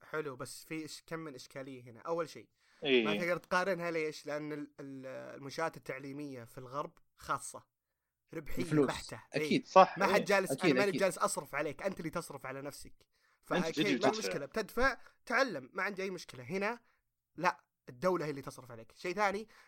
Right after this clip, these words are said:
Speaker 1: أنت
Speaker 2: إيه.
Speaker 1: تتكلم
Speaker 3: صح.
Speaker 1: عن انتماء ال-، المجتمع. أنا مثلًا أبغى، آه، بطبيعة الحال، وما أعتقد إنه شيء غلط، إني أنا أبغى ولدي يتطور ويصير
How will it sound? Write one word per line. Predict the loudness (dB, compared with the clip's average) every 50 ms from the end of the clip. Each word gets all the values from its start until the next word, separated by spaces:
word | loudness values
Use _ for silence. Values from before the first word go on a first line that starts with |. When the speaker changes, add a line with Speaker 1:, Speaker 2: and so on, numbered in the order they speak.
| -12 -8
Speaker 1:
أنت | -6 -4
Speaker 2:
إيه. | -4 -4
Speaker 1:
تتكلم | -4 -4 -4 -2 0 2
Speaker 3:
صح. | 2
Speaker 1:
عن | 2 2 -2
انتماء | -4 -8 -8 -10 -8 -8 -6 -4 -2 -2 0 0 -2 -2 -4 -8 -12
ال-، | -12 -12 -12 -12 -10
المجتمع. | -10 -6 -6 -6 -6 -6 -8 -8 -10 -10 -10 -14 -18 _ _ _ _ _ _ -4 -2
أنا | -2 0 0 -2 -4 -6 -10 _ _
مثلًا | -14 -12 -10 -10 -10 -10 -10 -12 -16 _ _ _ _ _ -8
أبغى، | -6 -4 0 2 2 2 2 -2
آه، | -10 -14 -10 -8 -8 -6 -8 -8 -10 -10 -10 -10 -10 -10 -10 -12 -12 -16 -16 -16 -12
بطبيعة | -10 0 4 4 4 4 2 0 -2
الحال، | -6 -2 0 0 0 0 -2
وما | -2 0 0
أعتقد | 2 0 0 -2 -6 -10 -10 -10
إنه | -10 -10
شيء | -8 -6 -6 -4 -2
غلط، | -2 -2 -2 -4 -8
إني | -10 -10 -10 -8 -8 -8
أنا | -6 -6 -6
أبغى | -8 -6 -6 -6
ولدي | -6 -6 -6 -8 -8 -10 -12 -16 -16 -18 -20 _ _ _ _ _ _ _ _ _ _ _ _ _ _ _ -10
يتطور | -10 -10 -2 _ 2 2 2 2 -2 -6 -8 -8 -12 _ _ _ _ _ _ _ _ _ _ _ _ _ _ _ -8
ويصير | -6 -6 -6 -6 -6 -6 -4 -4 -6 -8